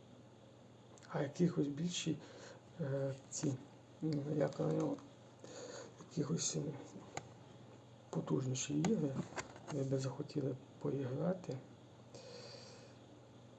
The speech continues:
Та й на перспективу, на, ну,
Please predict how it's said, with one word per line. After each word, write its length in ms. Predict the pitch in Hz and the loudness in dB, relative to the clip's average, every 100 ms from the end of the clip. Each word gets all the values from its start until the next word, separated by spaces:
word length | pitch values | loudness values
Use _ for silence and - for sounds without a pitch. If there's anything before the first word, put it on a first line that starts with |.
| - - - - - - | -14 -10 -10 -10 -14 -2
Та 120 | - | 8
й 80 | 175 | 10
на 140 | 175 - - - | 12 8 4 4
перспективу, 920 | 175 - 185 175 - 214 170 143 143 | 6 6 2 2 4 8 10 10 6
на, 320 | 143 147 143 139 - - - - - - - - - | 6 4 0 -6 -10 -16 -16 -16 -16 -16 -16 -16 -2
ну, 340 | 160 147 139 | 2 4 2